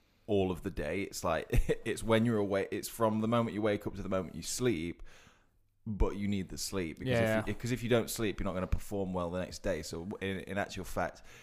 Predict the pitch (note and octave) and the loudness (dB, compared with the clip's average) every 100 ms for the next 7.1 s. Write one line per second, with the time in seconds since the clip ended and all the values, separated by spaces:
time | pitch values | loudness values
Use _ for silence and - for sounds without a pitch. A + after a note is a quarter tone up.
0 | - - G#2+ G2 - G2 F#2+ G#2+ G2 G2 | -16 -4 -4 -2 -2 -2 0 2 2 2
1 | G2 F#2+ F#2 F2+ E2+ F2 D2 F#2+ D2 D#2+ | 2 2 2 0 0 -4 0 0 0 -6
2 | G2 - G2+ F#2 E2+ - G2 - - F#2 | -8 -2 0 0 -2 -4 -4 -4 -4 -4
3 | D#2 E2 - F#2 F#2 - - F2+ D2+ - | -4 -6 -6 -4 -4 -8 -6 -6 -6 -20
4 | - - - - A#2+ C3 B2+ - C#3 - | -20 -20 -16 -10 -4 -2 -2 0 0 0
5 | B2 - G#2 - G#2 F2+ E2+ _ _ _ | -6 -4 -4 0 0 -2 -8 _ _ _
6 | _ _ _ - F#2 G2 G2 - G2+ F#2+ | _ _ _ -8 -4 -2 -4 -4 -4 -2
7 | F#2 | -4